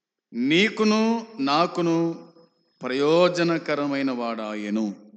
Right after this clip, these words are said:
దేవుని సహాయాన్ని కోరుకుందాం. అత్యున్నత సింహాసనంపై ఆసీనుడవై ఉన్న మా పరలోకమందున్న మా తండ్రి,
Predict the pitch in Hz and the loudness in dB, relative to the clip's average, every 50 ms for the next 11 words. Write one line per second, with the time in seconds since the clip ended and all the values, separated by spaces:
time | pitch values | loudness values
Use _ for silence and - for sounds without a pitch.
0 | _ _ _ _ _ _ _ _ _ _ _ _ _ _ _ _ _ _ _ _ | _ _ _ _ _ _ _ _ _ _ _ _ _ _ _ _ _ _ _ _
1 | _ _ _ _ _ - 104 131 135 147 151 151 151 143 143 135 - 123 110 110 | _ _ _ _ _ -14 -6 -4 -2 -2 -2 -2 -2 -4 -4 -4 -6 -8 -6 -6
2 | 117 117 117 117 117 120 117 - 110 104 98 - - 98 104 104 120 143 165 - | -6 -4 -4 -4 -6 -8 -10 -10 -12 -12 -12 -12 -14 -14 -8 -4 -4 -4 -4 -6
3 | - - - - _ _ _ _ _ _ _ _ _ _ _ _ _ _ _ _ | -14 -20 -20 -20 _ _ _ _ _ _ _ _ _ _ _ _ _ _ _ _
4 | _ _ _ _ _ _ - _ _ _ _ _ _ _ _ _ _ _ _ _ | _ _ _ _ _ _ -20 _ _ _ _ _ _ _ _ _ _ _ _ _
5 | _ _ _ _ _ _ _ _ - 139 147 - - - 220 214 220 214 208 214 | _ _ _ _ _ _ _ _ -4 -4 -4 -4 0 2 4 4 4 2 2 0
6 | 214 202 - - 190 170 151 151 151 160 156 156 - 165 156 156 151 139 147 147 | -2 -2 -2 -2 -2 -2 0 2 2 2 0 0 -2 0 0 0 0 -2 -2 0
7 | 143 143 143 147 147 147 143 - - 120 131 139 135 - - 139 143 135 131 135 | 0 2 2 2 0 0 -4 -4 -2 -2 -2 0 -2 0 0 2 2 2 2 0
8 | 123 123 120 117 117 120 117 117 113 110 107 98 92 - - - - - _ _ | 0 0 -2 0 0 0 0 0 -2 -4 -8 -10 -12 -16 -20 -20 -20 -20 _ _
9 | _ _ _ _ _ _ _ _ _ _ _ 107 110 110 107 - 117 110 107 117 | _ _ _ _ _ _ _ _ _ _ _ -4 -4 -4 -2 -2 -4 -2 0 0
10 | 123 127 131 139 143 135 - 131 123 123 120 117 107 117 110 110 110 107 104 101 | 2 4 4 2 2 0 0 0 0 0 0 -2 -2 -4 -6 -6 -6 -6 -8 -8
11 | 101 92 - - 98 95 90 95 98 98 92 85 - | -8 -10 -10 -12 -12 -12 -12 -12 -12 -12 -14 -14 -18